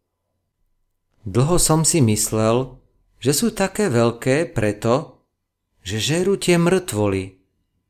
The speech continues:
No, kto vie. Od tej doby som sa nikdy nebál smrti, ani mŕtvych. Ale hrozne,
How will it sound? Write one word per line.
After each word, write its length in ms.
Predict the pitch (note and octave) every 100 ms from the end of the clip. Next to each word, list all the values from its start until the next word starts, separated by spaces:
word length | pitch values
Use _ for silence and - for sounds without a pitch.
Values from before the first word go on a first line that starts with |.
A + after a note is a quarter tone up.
| _ -
No, 400 | C3+ C#3+ C#3 -
kto 220 | D3 C3+ B2+
vie. 220 | F#2+ F2+ F2+ _ _ _ _ _ _ _ _ _ _ _ _ _ _ -
Od 220 | F#3 F#3
tej 180 | D#3 A2
doby 580 | A2 C#3 C#3 C3+ C3+ - _
som 220 | - G3+
sa 160 | F#3 C3
nikdy 320 | C3 D#3 C3+
nebál 400 | C3 C3 B2+ B2
smrti, 640 | B2 - A#2+ - F#2+ F2+ _ _ _ _ -
ani 240 | C3+ C#3
mŕtvych. 560 | C#3 C#3 C#3 F#2 F2+ - _ _ _ _ _ _ _ _ _ _ -
Ale 240 | A2 A#2
hrozne, 720 | A#2+ A#2+ B2 B2+ C3 C3+ C3+